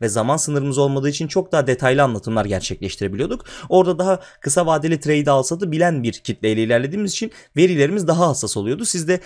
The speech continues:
kısa vadeli al sat serisine katılmak isterseniz katıl kademe dörde üye olmanız yeterli olacaktır. Katıl serisinde düzenli olarak zaten ayda iki veya üç kere bu tip videolar geliyor. Yani kısa vadeli trade'lerimiz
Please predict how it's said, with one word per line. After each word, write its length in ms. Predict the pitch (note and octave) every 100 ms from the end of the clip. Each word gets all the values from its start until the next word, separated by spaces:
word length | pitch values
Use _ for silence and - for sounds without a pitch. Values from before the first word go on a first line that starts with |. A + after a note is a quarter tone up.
| -
kısa 240 | - - D#3+
vadeli 260 | E3 E3+
al 120 | D3+ C#3+
sat 200 | E3 D3
serisine 380 | D#3 D3 D#3
katılmak 360 | D#3 D3 D#3+ E3+
isterseniz 360 | - D3+ G#3 G#3+
katıl 300 | D3 C#3 A#2
kademe 480 | C#3+ C3+ G3 F3
dörde 320 | C3 C3 C#3 F3
üye 140 | A#2
olmanız 400 | G#2 G#2+ G3 G#3+
yeterli 320 | D3+ B2+ F#3+
olacaktır. 500 | E3 G#2 F#2 - B2+ -
Katıl 260 | - D3 F#3
serisinde 520 | F#3 E3+ E3+ G3 D#3+
düzenli 300 | C3+ D#3+ E3+
olarak 240 | E3+ E3
zaten 280 | D#3 D#3+ G#3 -
ayda 260 | C#3+ E3
iki 300 | - C#3+ F#3+
veya 200 | E3+ F#3
üç 240 | - E3+ -
kere 200 | G#2+ G2+
bu 100 | A2
tip 200 | - A2+
videolar 340 | G#2 F#2 F#2
geliyor. 360 | F#2+ G2 F#3 - - -
Yani 140 | A#2+
kısa 240 | A#2 C3+ C3+
vadeli 300 | A#2 A2+ G#2+
trade'lerimiz 600 | B2+ A#2 A#2 A2 E3+